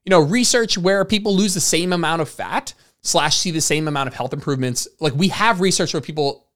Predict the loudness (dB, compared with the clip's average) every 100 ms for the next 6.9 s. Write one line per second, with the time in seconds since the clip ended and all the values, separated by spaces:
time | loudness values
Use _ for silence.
0 | _ -4 4 4 4 2 0 0 0 -2
1 | 0 -2 -2 -8 _ _ _ _ _ -6
2 | -4 -4 -2 -2 -2 0 0 2 2 0
3 | 0 -2 0 -2 -4 -6 -2 -2 -2 -2
4 | -4 -6 _ _ _ -4 0 2 2 0
5 | 0 -4 -2 2 4 2 -2 -6 -8 -10
6 | -2 0 0 0 -2 -2 -2 -2 -4